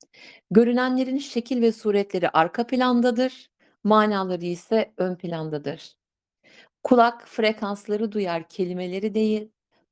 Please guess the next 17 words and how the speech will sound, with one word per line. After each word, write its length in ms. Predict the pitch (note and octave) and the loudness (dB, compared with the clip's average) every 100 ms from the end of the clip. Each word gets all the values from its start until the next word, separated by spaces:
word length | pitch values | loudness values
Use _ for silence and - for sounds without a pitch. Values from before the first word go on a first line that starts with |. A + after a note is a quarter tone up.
| F#3+ | 0
Burun 260 | A3 A3 G3 | 4 4 2
hallerin 560 | F#3 F#3+ F#3 F#3+ A3+ | 0 0 0 2 2
kokusunu 640 | A3+ G#3 - - F3+ E3+ E3 | 2 0 -4 -8 -6 -4 -4
hisseder. 800 | E3 E3+ - D#3+ D3 C#3+ - _ _ _ _ _ _ - | -4 -6 0 0 0 -6 -8 _ _ _ _ _ _ 0
Olan 320 | E3 F3+ F3 | 0 0 0
kokuları 580 | F#3 F3 F#3+ G3 F#3+ F#3+ | -2 -2 -4 -4 -4 -4
değil, 280 | G3+ G#3 - _ - - _ F#3 | -2 -4 -8 _ -20 -20 _ 4
dokunma 540 | G#3 - A3+ A#3+ G#3+ | 4 2 2 0 -2
duyusu 300 | G#3 G#3 - | -6 -6 -6
ise 260 | A#3+ - G3+ | -6 -4 -4
enerjiseldir. 1120 | F#3 F#3 F3 F3 F#3 - F3 D#3+ C#3+ D3 - _ _ _ _ _ _ - - - - - | -4 -4 -6 -8 -8 -4 -4 -4 -12 -20 -20 _ _ _ _ _ _ -16 -16 -18 -16 0
Bilme 300 | A3 A#3+ B3+ | 4 4 2
hali 380 | C4+ A#3+ A#3 D#4 | 0 0 0 0
yoktur, 460 | C#4 C4+ F#3 E3 - | 0 -2 -6 -6 -8
sadece 560 | - C4 C#4 B3 A#3 | -2 2 2 2 2
şahitlik 680 | A#3+ G#3 F#3+ F#3+ F#3+ F3+ - | 0 0 0 0 -4 -6 -2
vardır. 500 | D#3+ D3+ D3+ D3 - | -2 -2 -6 -14 -16